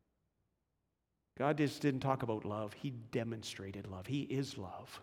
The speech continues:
<laughs> Can't be anything else. He loved us so much that he gave his one and only Son to die on the cross to pay the full price for all our sin. And then Romans ten, verses nine and ten, that if we confess with our mouths Jesus is Lord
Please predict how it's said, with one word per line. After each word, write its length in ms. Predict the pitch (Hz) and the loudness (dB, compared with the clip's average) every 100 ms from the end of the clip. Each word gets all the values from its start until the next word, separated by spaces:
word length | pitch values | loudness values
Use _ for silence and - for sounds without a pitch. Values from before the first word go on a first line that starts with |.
| - | -4
<laughs> 460 | - - - - - | -4 -4 -20 -18 -4
Can't 180 | 147 | -2
be 100 | 127 | 2
anything 320 | 123 127 120 107 | 4 2 0 -4
else. 420 | 92 - - - - - - _ _ _ _ _ _ _ _ _ _ _ - | -6 -10 -12 -14 -20 -20 -20 _ _ _ _ _ _ _ _ _ _ _ -2
He 80 | |
loved 240 | 120 127 127 | 4 4 4
us 80 | 123 | 2
so 180 | - | 4
much 260 | 143 123 - | 6 6 4
that 100 | 123 | 2
he 60 | 123 | 4
gave 180 | 123 | 4
his 120 | 117 113 | 4 2
one 200 | 117 123 | 2 2
and 100 | 127 | 2
only 180 | 127 120 | 2 0
Son 240 | - 110 | 0 0
to 60 | 110 | 2
die 220 | 117 113 | 2 2
on 80 | 123 | 0
the 80 | |
cross 420 | 127 110 95 98 - | -2 -4 -4 -6 -6
to 100 | 117 | -4
pay 160 | 120 | -2
the 80 | 113 | -2
full 200 | 110 120 | -2 -4
price 260 | 113 110 117 | -2 -4 -4
for 160 | - 113 | -2 0
all 140 | 113 | 2
our 100 | 113 | 0
sin. 240 | - 123 | 2 2
And 100 | 120 | 6
then 140 | 139 143 | 6 8
Romans 360 | 139 151 139 | 10 8 6
ten, 360 | - 151 156 151 - - | 4 8 8 8 2 4
verses 300 | - 131 143 | 6 8 6
nine 200 | 127 139 | 10 10
and 100 | 147 | 10
ten, 180 | 135 131 - - | 8 6 4 6
that 140 | 143 143 | 12 12
if 180 | 147 | 12
we 100 | 151 | 10
confess 640 | 151 151 139 - 180 190 175 | 8 6 4 12 12 12 10
with 140 | 180 | 12
our 160 | 175 160 | 12 12
mouths 360 | 135 127 123 | 10 8 6
Jesus 420 | 120 139 143 147 156 | 2 0 2 0 0
is 160 | 131 | 0
Lord 320 | 120 120 123 | 2 4 4